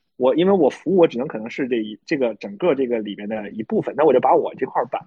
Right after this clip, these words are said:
做得极长，我这个板能长的顶到天，顶到天花板，是吧？那我就要靠这个板，谁，只要你想把这个，拿这桶去打水，那你就绕不快，我就绕不开我这块板。而我要在这块板里边是最长的，那这个是服务的逻辑。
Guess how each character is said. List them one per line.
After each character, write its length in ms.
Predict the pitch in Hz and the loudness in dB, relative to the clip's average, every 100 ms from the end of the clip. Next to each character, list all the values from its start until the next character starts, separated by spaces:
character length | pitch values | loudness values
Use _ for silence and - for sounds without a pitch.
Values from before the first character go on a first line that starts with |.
| - | -4
做 120 | 127 | -4
得 100 | 107 | -4
极 300 | - 110 160 | -8 -4 -4
长， 200 | - - - - - - _ | -4 -12 -16 -20 -20 -20 _
我 160 | - 127 | 0 4
这 100 | 175 | 4
个 80 | 175 | 2
板 260 | 175 107 | 0 -2
能 160 | 104 151 | -2 -8
长 280 | - - 117 | -8 -10 -4
的 100 | 131 | -4
顶 140 | 113 | -4
到 140 | 101 101 | -10 -8
天， 260 | - 139 | -2 -2
顶 120 | 151 107 | -2 -6
到 100 | 107 | -6
天 140 | 156 | -2
花 120 | 180 | 0
板， 140 | 185 - - | -2 -6 -8
是 80 | |
吧？ 120 | 101 - | -8 -2
那 80 | 127 | 0
我 120 | 107 | 2
就 120 | 117 | 2
要 80 | 120 | 2
靠 240 | - 139 | 2 0
这 100 | 113 | 2
个 100 | 156 | 0
板， 180 | 156 - - _ _ - _ | 0 -2 -4 _ _ -20 _
谁， 300 | - 131 147 - | 2 4 4 2
只 140 | - 123 | -2 2
要 260 | 156 175 - | 2 0 -6
你 280 | 131 123 147 | -8 -6 -4
想 200 | 147 120 | -2 -2
把 160 | 113 | -4
这 60 | 120 | -2
个， 140 | 135 | -2
拿 200 | 120 117 | -2 -6
这 120 | 131 180 | -2 -2
桶 280 | - 95 95 | -2 -14 -12
去 120 | - | -12
打 200 | 120 127 | -8 -6
水， 280 | 151 - - - | -6 -8 -16 -10
那 100 | 123 | -8
你 80 | |
就 80 | 107 | -4
绕 140 | 123 131 | -2 -2
不 100 | 107 | -4
快， 180 | - | -8
我 140 | 110 101 | -8 -8
就 80 | 104 113 | -12 0
绕 100 | 131 | 0
不 100 | 110 | 0
开 120 | - | -2
我 60 | 123 | -2
这 80 | 110 | -2
块 100 | 151 | -4
板。 140 | - - _ - | -4 -10 _ -6
而 80 | - | 2
我 100 | 147 | 4
要 80 | 131 | 6
在 100 | 175 | 2
这 60 | 196 | 2
块 120 | 202 | 0
板 200 | - 113 | 0 -2
里 120 | 170 | -2
边 100 | 104 | -4
是 60 | 104 | -8
最 100 | - | -10
长 180 | - - | -10 -20
的， 60 | _ _ _ | _ _ _
那 80 | - | -8
这 140 | 160 240 | -4 -4
个 60 | |
是 100 | 160 | -4
服 100 | - - | -8 -6
务 180 | 117 160 | -2 -2
的 80 | |
逻 160 | 104 - | -4 -12
辑。 120 | - | -20